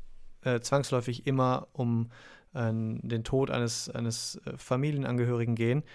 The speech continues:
Äh, es gibt ja auch genügend andere, äh, schwerwiegende Rückschläge so im Leben,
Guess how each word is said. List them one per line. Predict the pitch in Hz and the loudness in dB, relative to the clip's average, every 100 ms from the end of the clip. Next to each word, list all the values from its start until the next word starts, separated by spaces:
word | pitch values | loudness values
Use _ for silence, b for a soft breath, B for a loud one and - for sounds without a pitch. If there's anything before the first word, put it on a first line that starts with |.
| B B B - | B B B -8
Äh, | - | -6
es | 135 | -2
gibt | 135 | 0
ja | 131 | 2
auch | 131 - - | 2 0 -8
genügend | 135 127 127 120 | -2 0 0 0
andere, | 127 135 120 113 117 - | 0 2 2 2 0 -6
äh, | 120 120 - - - | -10 -10 -12 -12 -10
schwerwiegende | - 131 131 127 123 117 | -6 0 2 2 0 0
Rückschläge | 131 - - 120 117 | -2 -2 2 4 4
so | 113 | 2
im | 120 117 | 2 4
Leben, | 120 127 120 117 | 4 4 2 -2